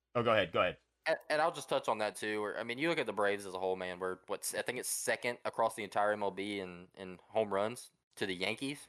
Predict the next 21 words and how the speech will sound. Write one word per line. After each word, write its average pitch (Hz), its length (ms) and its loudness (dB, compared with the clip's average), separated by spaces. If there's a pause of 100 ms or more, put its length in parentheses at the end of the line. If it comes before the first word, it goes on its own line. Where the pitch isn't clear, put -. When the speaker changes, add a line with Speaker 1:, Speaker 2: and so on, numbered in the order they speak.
(360)
Speaker 2:
And 101 60 -4
they've 95 100 -4
got 101 160 2
Aaron 98 200 2
Judge, 98 260 2
who's 98 120 -6
out 95 160 2
there 95 100 2
rivaling 92 380 0
Barry 95 180 0
Bonds 95 280 0
right 98 140 0
<laughs> 110 120 -6
now. 104 160 0
So, 90 300 -2
Speaker 1:
<laughs> 113 60 -14
Yeah. 98 240 2 (380)
Speaker 2:
but, 113 220 4 (360)
I 127 60 0
mean, 131 140 2
a, 123 100 2